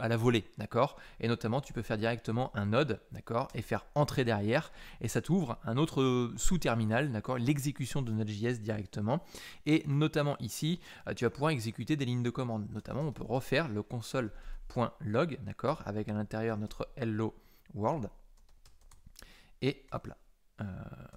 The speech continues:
world, et puis fermer les accolades, ça c'est important. Et donc, alors là ça me retourne deux choses. La première chose que ça va me retourner, euh, c'est tout simplement le console point log, euh, enfin la, le résultat de console point log, sachant que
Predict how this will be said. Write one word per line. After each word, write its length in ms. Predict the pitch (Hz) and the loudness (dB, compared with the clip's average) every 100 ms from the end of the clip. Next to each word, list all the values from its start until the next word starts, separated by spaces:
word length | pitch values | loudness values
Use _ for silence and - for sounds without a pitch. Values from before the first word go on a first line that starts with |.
| - | -16
world, 420 | 123 113 143 147 - _ _ 113 | -10 -6 -6 -8 -10 _ _ -10
et 60 | |
puis 320 | - - 127 - - | -10 -8 -8 -8 -16
fermer 320 | - 98 117 - | -12 -8 -8 -8
les 140 | 104 | -10
accolades, 360 | 98 - 110 - | -10 -6 -8 -6
ça 100 | 131 | -10
c'est 100 | - | -8
important. 420 | 101 - - - - - - | -8 -8 -12 -14 -14 -20 -12
Et 100 | - | 2
donc, 220 | 131 143 - | 4 4 2
alors 140 | 123 120 | 2 4
là 100 | 170 | 4
ça 100 | 175 | 4
me 60 | |
retourne 320 | 147 151 165 | 2 2 2
deux 80 | 147 | 2
choses. 280 | 139 123 101 | 4 2 2
La 120 | 107 | -2
première 260 | - 147 139 | 0 2 2
chose 160 | 160 | 0
que 100 | - | -2
ça 120 | 120 110 | -4 -2
va 80 | |
me 80 | 110 | 0
retourner, 500 | 107 107 110 131 185 - - - | 0 -2 -2 0 0 -2 -10 -4
euh, 80 | - - | -2 -2
c'est 160 | - | 0
tout 100 | 156 | 0
simplement 460 | 147 139 117 120 156 | 0 -2 0 0 2
le 240 | 156 139 | 2 2
console 460 | 147 143 127 135 117 | 0 -4 -2 -2 -2
point 200 | - 110 | -2 -2
log, 320 | 120 147 147 - | 0 0 -2 -4
euh, 160 | 110 104 | -4 -4
enfin 140 | - | -4
la, 160 | 104 101 | -4 -4
le 100 | - | -6
résultat 480 | 170 147 135 135 156 | 0 0 2 0 0
de 80 | 135 | 0
console 360 | 117 120 143 123 | -2 -4 -4 -4
point 180 | 120 | -2
log, 180 | 113 104 | -2 -2
sachant 340 | 98 113 151 147 | -6 -4 -2 -2
que 240 | - 123 | 2 0